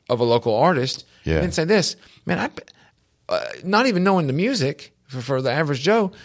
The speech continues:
Speaker 1: hey, I paid twenty bucks to go check out the Mule House."
Speaker 2: Yeah.
Speaker 1: Well, then all of a sudden you're, you're making fans. I mean, there, there's people that
Speaker 2: That's
Speaker 1: are
Speaker 2: the
Speaker 1: there.
Speaker 2: hope, yeah.
Speaker 1: And so that's why I want people to know, hey, when you hear, when people hear C D release party,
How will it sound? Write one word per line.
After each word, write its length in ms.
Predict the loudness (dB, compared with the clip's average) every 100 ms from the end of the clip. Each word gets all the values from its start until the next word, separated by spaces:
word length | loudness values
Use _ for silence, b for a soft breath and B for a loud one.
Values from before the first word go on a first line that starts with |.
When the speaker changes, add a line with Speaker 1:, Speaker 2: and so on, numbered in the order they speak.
| B B B -8
Speaker 1:
hey, 220 | -2 -2 -2
I 80 |
paid 220 | -4 -6 -4
twenty 200 | -4 0
bucks 240 | 0 -2
to 80 | -2
go 140 | -2
check 220 | 0 -2 -2
out 80 |
the 80 | -2
Mule 160 | -2 -2
House." 360 | -4 -6 -6 2
Speaker 2:
Yeah. 320 | 4 4 0 -2
Speaker 1:
Well, 120 | 0
then 600 | 0 0 2 2 0 -4 b b b -6
all 160 | 0 2
of 80 |
a 40 | 2
sudden 480 | 0 -2 -2 -4 -8 b b
you're, 320 | -2 2 2 0 -6
you're 140 | -4 0
making 600 | 0 0 0 -2 -6 -12 -20 _ _ _
fans. 640 | -4 -4 -4 -6 -10 -10 _ -8
I 40 |
mean, 100 | -4
there, 120 | -2
there's 180 | -2 -4
people 380 | -4 -4 -2 -4
that 140 | 0 -2
Speaker 2:
That's 140 | 0 2
Speaker 1:
are 40 |
Speaker 2:
the 60 | 2
Speaker 1:
there. 100 | 2 0
Speaker 2:
hope, 40 |
yeah. 240 | 2 4 4
Speaker 1:
And 100 | 4
so 200 | 2 0 B 0
that's 280 | 2 2 2
why 120 | 2
I 40 |
want 180 | 2 -2
people 220 | -2 -2
to 60 | -2
know, 340 | 0 0 0 B B
hey, 200 | -2 0
when 200 | 2 0
you 100 | -4
hear, 500 | -4 0 2 4 4 B B -10
when 120 | -2
people 240 | 0 4 4
hear 380 | 4 4 0 b b b -12
C 240 | -2 2
D 120 | 2
release 320 | 4 2 0
party, 300 | -2 -6 -6